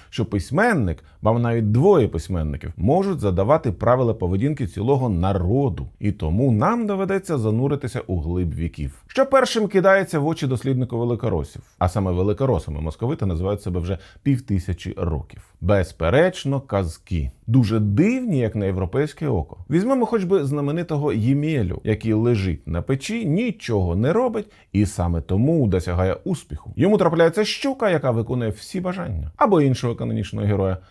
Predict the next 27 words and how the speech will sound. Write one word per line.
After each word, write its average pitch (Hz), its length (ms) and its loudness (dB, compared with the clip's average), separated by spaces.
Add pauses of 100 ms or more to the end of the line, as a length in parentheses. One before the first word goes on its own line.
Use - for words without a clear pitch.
(120)
Івана 139 440 2
Дурака. 127 600 -2
Вам 95 200 2
не 107 120 2
здається, 190 380 -4
що 127 140 -2
Дурак 160 280 0
дуже 143 220 0
дивний 110 540 0
позивний, 101 600 -2 (240)
як 120 180 0
на 131 120 0
позитивного 139 640 0
персонажа? 95 680 -4
В 90 60 -2
інших 127 340 2
народів 151 400 2
до 85 100 0
імен 120 240 2
головних 101 440 0
героїв 120 300 4
додаються 107 440 0
епітети 113 440 -2 (260)
"богатир", 123 880 4 (140)
"прекрасний", 82 1160 0
"мудрий", 80 800 2
"молодець", 98 760 2